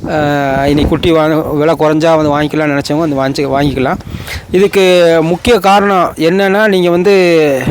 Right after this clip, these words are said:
நல்லா தெரிஞ்சுக்கணும். ஒரு ரெண்டு வாரத்துக்கு முன்னாடி குட்டிகள் பயங்கர ரேட்டு, அதாவது எட்டு, ஒம்பது மணிக்கு நிறையா குட்டிகளை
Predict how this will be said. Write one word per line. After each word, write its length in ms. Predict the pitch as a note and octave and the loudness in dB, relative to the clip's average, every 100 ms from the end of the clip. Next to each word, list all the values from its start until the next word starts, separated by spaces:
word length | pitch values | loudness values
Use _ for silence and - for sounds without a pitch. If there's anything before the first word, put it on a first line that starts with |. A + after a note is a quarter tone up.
| - | -2
நல்லா 200 | D#3 F#3+ | 0 0
தெரிஞ்சுக்கணும். 560 | E3 F3 E3 E3 F#3+ D4 - - - - - _ | 0 0 2 0 0 -4 -10 -20 -20 -20 -20 _
ஒரு 420 | E3+ F3 F3 E3+ E3 D#3+ D#3 D3+ | -2 2 4 4 4 2 2 0
ரெண்டு 320 | F#3 G#3 G3+ | 0 2 2
வாரத்துக்கு 400 | F#3+ G#3 G3 F3+ | 2 2 0 -2
முன்னாடி 520 | E3+ F#3+ F#3 F3+ A3+ - - - - - | 0 0 0 0 -2 -8 -14 -12 -12 -6
குட்டிகள் 580 | F3 - G#3+ F#3+ G3+ - C3+ | -6 -2 0 2 2 -2 -4
பயங்கர 460 | D3+ E3+ A3 A3 E3+ | -2 0 0 0 2
ரேட்டு, 260 | E3+ D3 | 0 0
அதாவது 340 | D#3 F3+ G3+ E3 | 0 2 2 2
எட்டு, 340 | E3+ G3 F3 | 0 0 0
ஒம்பது 160 | F#3+ F#3+ | 2 0
மணிக்கு 320 | F3+ F#3+ G3+ | 0 0 0
நிறையா 320 | D#3 D#3+ F#3+ | 0 0 0
குட்டிகளை 520 | F3+ D#3+ F3+ F#3 A3 | -2 -2 0 2 0